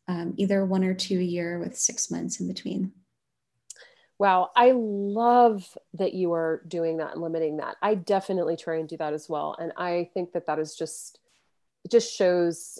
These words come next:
Speaker 2: um, your, uh, you know, again, your <laughs> refinement of consciousness, you know, it shows, um, you know, that you don't, you're not using your quote unquote power,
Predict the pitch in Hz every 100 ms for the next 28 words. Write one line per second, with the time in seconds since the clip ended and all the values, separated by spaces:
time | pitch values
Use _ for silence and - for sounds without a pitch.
0 | - 170 160 160 160 156 156 - _ _
1 | _ - _ - 165 165 156 151 151 151
2 | 139 - - - - - - 175 175 156
3 | - 175 233 254 185 165 180 180 254 -
4 | 233 214 262 240 269 185 175 165 165 170
5 | 156 151 170 160 - 196 185 185 185 180
6 | - _ _ _ _ _ _ - 190 170
7 | 160 165 175 170 190 _ _ _ _ _
8 | _ _ - _ _ - - - 311 349
9 | 339 233 262 277 269 - 233 240 247 254
10 | - 190 220 233 214 226 202 190 175 175
11 | 170 160 - - 196 180 180 180 - -
12 | 180 160 139 131 214